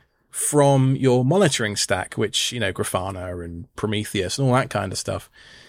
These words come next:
There may well be fundamental differences between the two. And the, the issue with having a single f-, massive file is I can refer to Docker Compose stop Prometheus. I can't do Docker Compose stop monitoring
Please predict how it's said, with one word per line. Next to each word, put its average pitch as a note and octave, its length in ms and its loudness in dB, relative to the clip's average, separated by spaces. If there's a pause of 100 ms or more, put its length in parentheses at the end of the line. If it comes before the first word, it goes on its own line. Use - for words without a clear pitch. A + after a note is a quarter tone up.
(340)
There C#3+ 100 4
may E3+ 180 6
well D3+ 160 8
be C3+ 400 4
fundamental B2+ 600 2
differences C3 420 0
between A2 340 -2
the G#2 60 -6
two. A2 400 0 (480)
And A2+ 460 0 (240)
the, C#3+ 200 2
the C#3 180 4
issue F#3 180 4
with D#3 100 6
having C#3+ 220 4
a B2+ 40 0
single D3 420 4
f-, - 260 -2
massive B2+ 520 0
file A#2+ 500 2
is A2 200 -2
I B2+ 160 2
can B2 240 0
refer A#2+ 400 2
to A#2 400 -2
Docker A#2 240 -2
Compose G#2+ 400 0
stop - 460 0 (220)
Prometheus. A2+ 680 0 (360)
I A#2+ 100 -2
can't D3+ 400 2
do B2+ 400 4
Docker B2 240 0
Compose A#2 460 0
stop - 440 2
monitoring B2 720 0